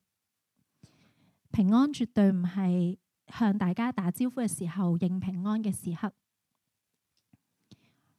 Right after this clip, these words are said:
亦都唔係遊行集會之後冇聞到 tear gas 嘅時刻。求聖靈去光照我哋，我哋信仰生命裏面有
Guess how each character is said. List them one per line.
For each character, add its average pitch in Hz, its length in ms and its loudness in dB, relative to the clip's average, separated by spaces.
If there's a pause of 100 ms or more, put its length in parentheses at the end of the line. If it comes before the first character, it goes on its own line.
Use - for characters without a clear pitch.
(380)
亦 254 80 4
都 381 180 0
唔 381 60 -4
係 226 160 4
遊 185 180 2
行 180 160 0
集 185 100 0
會 202 220 2
之 269 200 2
後 185 420 -2 (320)
冇 196 260 10
聞 175 260 0
到 170 200 0
tear 254 560 2
gas 233 300 0
嘅 196 200 -2
時 175 260 -4
刻。 190 160 -4 (1200)
求 240 140 0
聖 240 200 0
靈 190 240 0
去 214 100 4
光 254 300 0
照 214 160 -2
我 180 160 -2
哋， 175 160 -8 (920)
我 240 100 0
哋 233 100 0
信 233 240 0
仰 214 300 0
生 262 180 -4
命 233 180 -2
裏 196 40 -4 (180)
面 180 180 -4
有 190 160 0